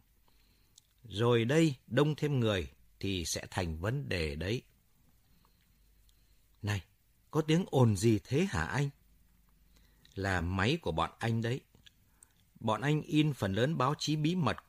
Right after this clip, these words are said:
của vùng Tacna, Garonne, Héron và Oder, lại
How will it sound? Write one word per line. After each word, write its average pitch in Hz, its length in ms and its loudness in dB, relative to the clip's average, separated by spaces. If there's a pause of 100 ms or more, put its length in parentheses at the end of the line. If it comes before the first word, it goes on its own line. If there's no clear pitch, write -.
của 92 100 -4
vùng 92 260 -2
Tacna, 120 680 0 (100)
Garonne, 120 440 2 (140)
Héron 123 380 2 (240)
và 76 160 -6 (100)
Oder, 113 280 0 (680)
lại 98 200 -2